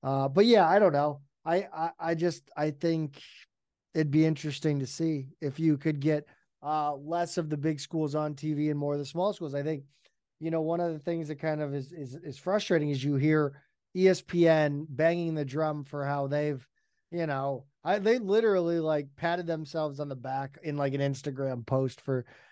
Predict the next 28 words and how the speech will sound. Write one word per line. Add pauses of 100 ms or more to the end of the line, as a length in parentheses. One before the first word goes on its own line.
(220)
uh, (200)
g-,
helping
grow
women's
sports
by
showing (240)
X
amount
of
women's
games. (340)
But
all
those
women's
basketball
games
are
S
E
C
games.
They're (400)
Notre
Dame
versus